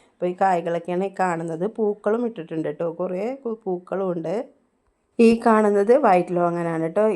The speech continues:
ഇതും, ആ, നിറച്ച് കായ പിടിച്ചിട്ടുണ്ട്. അപ്പോൾ ഒരു,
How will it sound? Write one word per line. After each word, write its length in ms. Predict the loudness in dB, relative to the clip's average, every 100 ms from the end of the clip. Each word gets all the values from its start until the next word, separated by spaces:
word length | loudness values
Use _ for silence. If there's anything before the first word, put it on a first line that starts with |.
| -2
ഇതും, 280 | -2 -2 -2
ആ, 120 | -2 -2
നിറച്ച് 440 | 0 0 -2 -4 0
കായ 220 | 2 2
പിടിച്ചിട്ടുണ്ട്. 680 | 0 -6 -10 -6 -6 0 0 0
അപ്പോൾ 260 | -4 -6 -2
ഒരു, 220 | 0 2